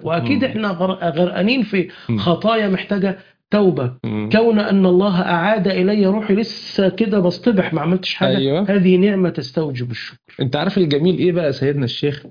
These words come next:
Speaker 1: مم.
Speaker 2: إن، إن الأهالي قبل الأطفال، إحنا محتاجين نعيش مع معاني هذه الأذكار.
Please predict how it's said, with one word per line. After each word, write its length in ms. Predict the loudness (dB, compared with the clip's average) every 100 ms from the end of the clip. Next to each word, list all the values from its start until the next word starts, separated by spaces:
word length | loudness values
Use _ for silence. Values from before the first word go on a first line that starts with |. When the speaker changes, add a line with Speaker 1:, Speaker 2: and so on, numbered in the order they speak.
| -16
Speaker 1:
مم. 300 | -14 -14 -10 -2
Speaker 2:
إن، 200 | 2 2
إن 320 | 2 2 2
الأهالي 640 | 2 -2 -2 -2 0 0 -2
قبل 180 | -2 -2
الأطفال، 600 | -4 -8 -6 -6 -6 -8
إحنا 220 | -6 -4
محتاجين 640 | -4 -4 -2 0 0 -2 -6 -20 -16 -4
نعيش 360 | 0 0 0 -2
مع 140 | -2
معاني 340 | 0 0 -2
هذه 300 | -2 -2 -2
الأذكار. 520 | -4 -6 -8 -4 -4